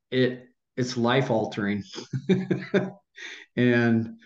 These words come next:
forever I've been changed from that one, um, sentence from the doctor that your wife has colon cancer. So, um,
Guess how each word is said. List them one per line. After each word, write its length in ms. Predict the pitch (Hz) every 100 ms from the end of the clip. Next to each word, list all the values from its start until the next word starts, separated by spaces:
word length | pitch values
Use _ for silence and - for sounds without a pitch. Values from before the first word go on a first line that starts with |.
| -
forever 640 | - 139 131 123 123 123 120
I've 220 | 120 113
been 160 | 113 110
changed 600 | - 127 117 113 113 -
from 200 | 117 113
that 220 | 110 110
one, 520 | 117 117 117 117 120 _ _ _ _ _ _ _ -
um, 540 | 107 110 107 104 90 120
sentence 500 | - - 117 117 98
from 180 | - 110
the 100 | 107
doctor 440 | 98 95 110 110
that 140 | 104 95
your 180 | 104 107
wife 300 | 101 104 107
has 260 | 101 92
colon 460 | - - 104 101 101
cancer. 760 | 98 95 92 92 - 101 101 -
So, 680 | - - 110 107 104 104 - _ _ _ _ _ _ -
um, 640 | 117 120 117 113 110 -